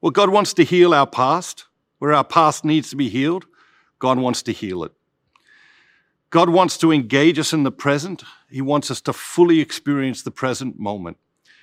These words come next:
And he calls us to prayer and reflection. He calls us to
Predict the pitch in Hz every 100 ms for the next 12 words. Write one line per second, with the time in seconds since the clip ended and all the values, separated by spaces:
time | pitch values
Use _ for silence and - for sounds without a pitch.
0 | _ 196 190 233 233 190 - 139 - 160
1 | 156 143 131 117 - 151 135 - 139 123
2 | 127 185 156 151 - 131